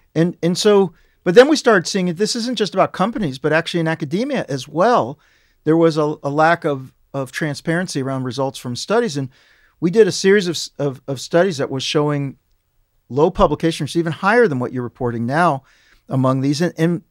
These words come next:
and we ultimately said, "Well, let's look at the N I H." And in tw-, twenty fourteen, we published a study that said that if you look at, at, at trials funded by our tax dollars, the N I H tax dollar, and you said,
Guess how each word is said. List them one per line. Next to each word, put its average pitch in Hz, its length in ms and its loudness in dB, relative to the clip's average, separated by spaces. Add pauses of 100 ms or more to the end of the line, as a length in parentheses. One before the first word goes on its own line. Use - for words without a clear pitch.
and 156 120 0
we 180 100 4
ultimately 247 300 4
said, 160 160 0
"Well, 165 80 0
let's 214 180 0
look 202 140 -2
at 160 80 -4
the 160 100 2
N 156 100 0
I 151 140 2
H." 247 420 -2 (400)
And 156 140 2
in 165 60 0
tw-, - 260 -2
twenty 190 240 -2
fourteen, 180 460 -2
we 247 80 -2
published 139 360 -2
a 139 60 -4
study 127 320 -4
that 135 180 -4
said 143 360 0 (460)
that 156 180 4
if 165 100 -4
you 185 100 -2
look 214 280 6
at, 220 140 -4 (120)
at, 156 220 -2 (120)
at 135 140 -8
trials 220 560 2
funded 196 500 0
by 156 360 2 (360)
our 160 160 4
tax 156 380 -2
dollars, - 500 -10
the 131 160 -6
N 160 140 -2
I 170 100 2
H 156 200 -2
tax 160 320 -6
dollar, 95 260 -8 (480)
and 151 180 -4
you 147 60 -6
said, 147 320 2